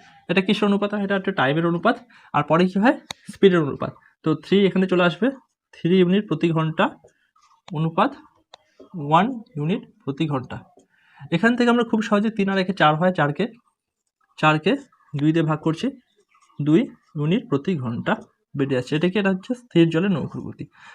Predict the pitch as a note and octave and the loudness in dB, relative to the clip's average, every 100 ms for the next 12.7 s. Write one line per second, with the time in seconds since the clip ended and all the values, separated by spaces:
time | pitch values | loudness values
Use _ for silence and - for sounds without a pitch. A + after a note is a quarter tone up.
0 | - D3+ G#3+ A#3 A#3+ G3+ A3 G3 G#3 G#3+ | -4 2 4 4 0 -2 2 2 4 4
1 | G#3+ G#3 F#3+ D4 - - D3 E3+ F3 E3 | 4 4 2 2 0 -4 2 4 6 6
2 | F#3+ G#3+ A3+ - D4+ - _ - - - | 4 6 6 8 6 4 _ -20 -20 -4
3 | D#3+ F#3+ A#3+ - F#3 A3 F3 E3 F#3 E3+ | 6 8 8 6 6 6 6 6 4 4
4 | F3 G#3 D#3 D3+ C4 - _ - D#3+ D#3 | 6 6 6 2 0 -4 _ 4 8 8
5 | A#3+ - - _ - F#3 F#3+ G#3 E3+ E3 | 6 0 -20 _ 4 6 6 4 4 4
6 | F#3+ C#3 A#2+ - C#3 B2 - _ _ _ | 2 0 -4 -6 -8 -12 -14 _ _ _
7 | _ _ _ _ F3+ F#3 - _ _ _ | _ _ _ _ -2 -2 -4 _ _ _
8 | _ _ _ _ _ _ - - D3+ F#3 | _ _ _ _ _ _ -16 0 2 2
9 | F#3+ F#3 F#3+ G3 G3 F#3+ G#3 G4 - _ | 2 4 4 4 2 0 0 -2 -8 _
10 | _ _ _ _ _ _ _ _ _ - | _ _ _ _ _ _ _ _ _ -4
11 | D#3 D#3 E3 G#3+ D4 _ _ _ _ - | -4 -4 0 0 -2 _ _ _ _ -20
12 | _ _ - D#3 D#3+ E3 G3+ | _ _ -8 -4 -2 -2 -4